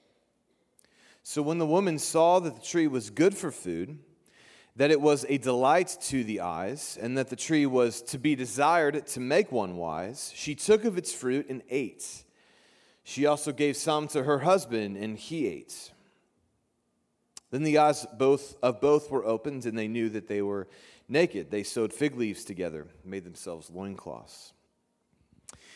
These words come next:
And they heard the sound of the Lord God walking in the garden in the cool of the day, and the man and his wife hid themselves from the presence of the Lord God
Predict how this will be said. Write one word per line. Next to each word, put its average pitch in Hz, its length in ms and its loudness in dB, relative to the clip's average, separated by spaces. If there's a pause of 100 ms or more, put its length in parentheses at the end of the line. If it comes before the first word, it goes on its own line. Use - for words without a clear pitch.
(200)
And 139 100 -4
they 151 60 6
heard 190 160 6
the 175 60 -2
sound 208 340 4
of 185 60 4
the 175 80 4
Lord 165 240 4
God 147 220 4
walking 165 540 2
in 180 200 0
the 180 80 0
garden 135 440 4
in 135 140 -4
the 120 80 -4
cool 175 340 4
of 135 100 0
the 123 40 -8
day, 104 480 -2 (220)
and 120 120 -6
the 127 60 -2
man 175 300 2
and 156 120 -2
his 139 200 -2
wife 123 320 2
hid 185 300 2
themselves 131 540 2
from 127 200 -4
the 120 40 -6
presence 143 480 -2
of 127 120 -6
the 117 80 -6
Lord 120 280 -2
God 98 440 0